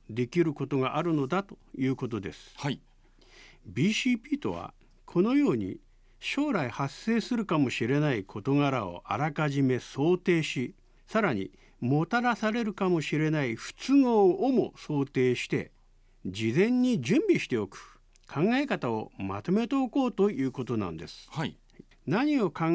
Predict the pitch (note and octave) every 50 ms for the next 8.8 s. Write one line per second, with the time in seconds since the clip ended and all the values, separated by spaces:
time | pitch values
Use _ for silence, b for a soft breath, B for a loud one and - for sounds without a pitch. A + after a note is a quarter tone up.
0 | F3 E3+ E3+ E3 E3+ D#3+ D#3+ D3 D3 C#3+ - - - F#3+ F#3+ - - _ _ _
1 | _ A3+ A3+ A3+ B3+ B3+ A3 - B3+ B3 A#3 F3 C#3+ - - E3+ C#3+ - C3 B2+
2 | C3+ C#3 D3 - - B2+ G#2+ A#2 D3+ F3 - A3+ G3+ D#3 A#2+ A2 G#2 G#2 G#2 B2
3 | A2+ A2+ A#2 - - A2+ A2+ A#2+ A2+ G#2+ G#2+ G#2+ B2 B2 C3+ C#3 C#3+ D3 - -
4 | F#2+ G#2 A2 - b b b b b b b b b _ G#2+ G2+ B2+ G3+ G#3+ -
5 | - C#3+ B2+ B2+ B2 - C#3+ - - A#2 G#2+ A#2+ C3+ C#3+ C3 - G#2+ F2 F#2 A2
6 | C3+ E3+ G3 G3 F3+ D#3+ C#3 A2+ G2+ F#2+ F#2+ A2 A#2 A#2+ D3+ D#3 D#3+ D3 - F3+
7 | - - - B2 - - _ _ _ _ _ _ _ - G#2+ A2 B2 - F3 D#3+
8 | - G3+ G3+ G3 B3 A3 F#3 D3+ B2+ B2 A2+ G2+ F#2 E2+ -